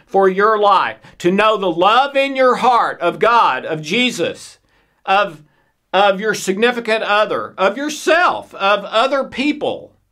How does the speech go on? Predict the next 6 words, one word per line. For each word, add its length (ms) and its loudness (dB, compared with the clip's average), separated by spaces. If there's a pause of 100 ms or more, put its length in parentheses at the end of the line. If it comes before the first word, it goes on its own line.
(1000)
To 260 -2
know, 800 0
and 180 -4
that 220 -2
word 320 0
know 680 2